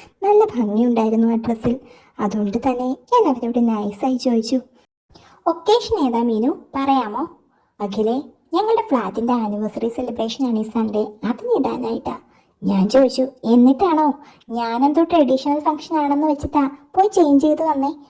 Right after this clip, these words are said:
അപ്പോഴേക്കും ഞാൻ സെലക്ട് ചെയ്ത് വെക്കാം. ഇതൊന്നും അതിന് പറ്റിയ ഡ്രസ്സ് അല്ലെന്നേ. ഇപ്പൊ ഇട്ടിട്ട് വന്നാ രണ്ടും തനിക്കിതിന് ചേരില്ല." മീനു പെട്ടെന്ന് പറഞ്ഞു, "ആണോ? എന്നാൽ ഓക്കെ." അഖിലിൻ്റെ സെലക്ഷൻ നോക്കട്ടെ.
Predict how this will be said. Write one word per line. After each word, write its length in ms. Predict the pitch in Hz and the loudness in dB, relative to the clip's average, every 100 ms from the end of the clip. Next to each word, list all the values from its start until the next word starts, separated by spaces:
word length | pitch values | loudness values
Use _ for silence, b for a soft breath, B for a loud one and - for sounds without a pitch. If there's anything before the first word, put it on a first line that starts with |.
| B | B
അപ്പോഴേക്കും 440 | 349 370 370 359 349 | -4 0 0 0 0
ഞാൻ 120 | 294 | 0
സെലക്ട് 340 | 277 233 226 | 0 0 -2
ചെയ്ത് 160 | 240 240 | -4 -2
വെക്കാം. 300 | 233 - 320 B B - | -2 -4 -8 B B -4
ഇതൊന്നും 420 | 427 466 392 359 - 226 | 0 2 0 -6 -8 -10
അതിന് 300 | 202 226 269 | 0 2 2
പറ്റിയ 260 | 277 269 | 0 -2
ഡ്രസ്സ് 320 | 262 254 226 240 | -4 -4 -2 -2
അല്ലെന്നേ. 340 | 233 226 226 226 B B - | -2 -2 -4 -8 B B -8
ഇപ്പൊ 240 | 214 - | -6 0
ഇട്ടിട്ട് 300 | 349 349 269 | 0 0 -2
വന്നാ 260 | 285 277 277 - - | 2 4 2 0 -4
രണ്ടും 360 | 370 370 392 | -4 -2 -2
തനിക്കിതിന് 520 | 302 220 208 247 220 240 | -2 -4 -6 -4 -4 0
ചേരില്ല." 400 | 226 196 208 220 - b b b - | 0 0 -4 -6 -8 b b b -10
മീനു 260 | 190 196 | -6 -4
പെട്ടെന്ന് 400 | 202 247 214 240 | -2 -2 -2 -4
പറഞ്ഞു, 300 | 247 226 226 233 _ - | -4 -4 -8 -12 _ -6
"ആണോ? 300 | 330 370 381 294 - 294 | -2 0 0 -2 -8 -2
എന്നാൽ 320 | 277 349 392 | 0 2 2
ഓക്കെ." 240 | 370 359 339 - B B | 0 0 -2 -2 B B
അഖിലിൻ്റെ 360 | 214 226 233 269 | -4 0 0 0
സെലക്ഷൻ 440 | 302 285 277 320 | 2 2 0 0
നോക്കട്ടെ. 400 | 320 320 311 320 | 0 0 0 -2